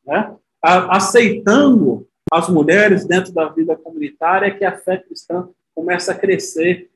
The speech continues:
como um fermento e o reino de Deus passa a se espalhar no Império Romano. Enquanto a população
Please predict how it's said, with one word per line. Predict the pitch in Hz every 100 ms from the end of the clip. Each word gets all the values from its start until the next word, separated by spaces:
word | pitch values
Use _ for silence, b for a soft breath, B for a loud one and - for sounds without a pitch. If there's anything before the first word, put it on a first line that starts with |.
| -
como | 175 190
um | 190
fermento | - 170 135 131 165 180 -
e | 165
o | 151
reino | 165 180
de | 165
Deus | - 151 156
passa | - 156 160 151
a |
se | - 180
espalhar | - - 180 135 147 165 170 - _ _
no | 165
Império | 160 - 156 156
Romano. | 151 151 147 151 143 117 _ -
Enquanto | 202 214 208 208 214 214 175 156 160
a | 160 - - -
população | 247 - 240 214 196 - 185 202 208 185